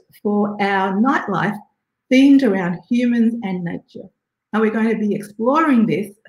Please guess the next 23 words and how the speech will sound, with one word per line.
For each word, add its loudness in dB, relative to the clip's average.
through -4
photography, -4
animal -2
rescue, 0
art, 2
science, -4
and 2
music. 0
And 4
we 6
are 4
absolutely 0
live. -2
I'm 4
coming 2
to -2
you 0
from -4
my -2
lounge 0
room, -2
usually 6
I'm 4